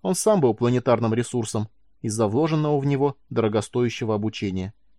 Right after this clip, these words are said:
и он ступил на путь, по которому пойдет дальше. Верующая мать Майлза говорила, что по талантам, данным тебе Богом, можно определить, к чему он тебя предназначил.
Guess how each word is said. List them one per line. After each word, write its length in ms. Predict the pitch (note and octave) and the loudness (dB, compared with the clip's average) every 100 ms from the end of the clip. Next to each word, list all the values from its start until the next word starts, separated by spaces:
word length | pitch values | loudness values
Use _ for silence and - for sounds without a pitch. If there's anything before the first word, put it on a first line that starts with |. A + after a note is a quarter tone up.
| _ _ - | _ _ -6
и 60 | A2 | -2
он 160 | A#2 | -2
ступил 360 | - B2 B2 A2+ | -2 -4 -2 0
на 120 | G#2 | 0
путь, 320 | - F3 - _ _ - | -2 -4 -6 _ _ -8
по 100 | D#3 | -4
которому 440 | E3+ G#3 G3+ F#3 | 0 2 2 2
пойдет 380 | F3 E3 D3 C3 | 2 0 0 -2
дальше. 440 | A2 F#2+ - A2 - _ _ _ _ _ _ _ _ _ _ _ _ _ _ _ _ _ _ | -2 -2 -6 -14 -20 _ _ _ _ _ _ _ _ _ _ _ _ _ _ _ _ _ _
Верующая 540 | - B2 C3+ C3 - C3+ | 2 4 4 2 0 0
мать 240 | C#3 C3+ | 2 0
Майлза 460 | C#3+ F3 D#3 G#2 G2 | 2 2 2 -2 -6
говорила, 540 | A#2+ D#3 D#3 G#2+ F2+ - _ _ - | -2 0 0 0 -2 -6 _ _ -10
что 180 | - | -6
по 100 | C3 | -2
талантам, 560 | C#3+ D#3 G#3+ F#3 A#2 G2 | 0 4 4 4 0 2
данным 300 | B2+ A#2 G#2+ | 2 4 0
тебе 240 | - A#2+ | 0 0
Богом, 360 | A2 A2+ G2+ F#2 _ _ _ | 2 0 -2 -6 _ _ _
можно 300 | G3 F#3+ F3+ | 0 2 2
определить, 560 | E3 E3+ D#3 A#2+ - - | 2 0 2 0 -2 -10
к 80 | - | -8
чему 320 | - B2 G3 | 0 2 2
он 180 | - E3 | 2 0
тебя 260 | - D#3 D#3 | 0 0 0
предназначил. 800 | C#3 B2+ A#2 A2 G2 - F#2 | 0 0 0 0 -4 -6 -12